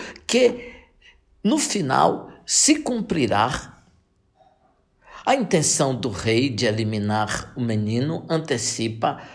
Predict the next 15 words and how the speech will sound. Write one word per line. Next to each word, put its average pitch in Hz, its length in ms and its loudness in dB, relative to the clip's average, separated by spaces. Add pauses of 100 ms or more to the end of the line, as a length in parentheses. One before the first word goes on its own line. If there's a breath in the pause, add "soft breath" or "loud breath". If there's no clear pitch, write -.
(160 loud breath)
a - 100 4
iniciativa 135 960 2
dos 107 220 -2
fariseus, 113 880 0
dos 104 300 -4
sumos 165 380 0
sacerdotes 113 1040 0 (220 loud breath)
e 180 80 4
dos 175 280 4
anciãos 156 720 2
que, 113 500 0 (360 loud breath)
no 147 180 4
final, 127 680 2
se - 320 0
cumprirá 117 1000 -2